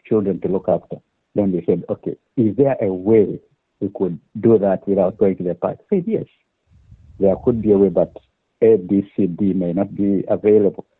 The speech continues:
Like, one, the knowledge and skill is lacking. Then two, the approach has been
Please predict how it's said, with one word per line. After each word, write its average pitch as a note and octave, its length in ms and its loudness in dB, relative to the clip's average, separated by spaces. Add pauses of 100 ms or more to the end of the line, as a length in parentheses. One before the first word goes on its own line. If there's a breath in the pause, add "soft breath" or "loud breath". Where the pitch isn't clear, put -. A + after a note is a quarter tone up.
(200)
Like, F2 260 -2
one, G#2+ 340 0
the F2+ 120 -6
knowledge F#2+ 340 0
and - 240 -8
skill D#2+ 340 -4 (1000)
is G#2+ 160 -6
lacking. G2 420 -2 (720)
Then G2+ 300 0
two, G#2+ 300 0 (500)
the - 200 2
approach G#2+ 420 -2
has F2 160 0
been F#2 480 0